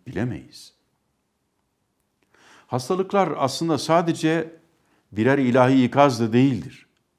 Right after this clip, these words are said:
Bazı kullar için rahmettir. Bazı kullarının günahlarına kefarettir. Bunların her biri bizzat Peygamberimizden bize gelen hadislere dayanıyor.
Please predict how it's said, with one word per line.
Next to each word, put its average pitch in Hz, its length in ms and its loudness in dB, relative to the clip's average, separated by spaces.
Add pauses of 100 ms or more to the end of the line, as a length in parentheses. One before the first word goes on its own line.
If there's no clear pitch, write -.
(600)
Bazı 107 360 -4
kullar 95 320 -6
için 95 280 -10
rahmettir. 82 640 -10 (1700)
Bazı 139 340 -2
kullarının 156 560 -2
günahlarına 135 560 0
kefarettir. 139 1000 -6
Bunların 110 320 -6
her 170 320 -2
biri 135 400 -4 (420)
bizzat 131 400 0
Peygamberimizden 113 880 0
bize 101 300 -4
gelen 101 460 -4
hadislere 98 600 -8
dayanıyor. 76 500 -14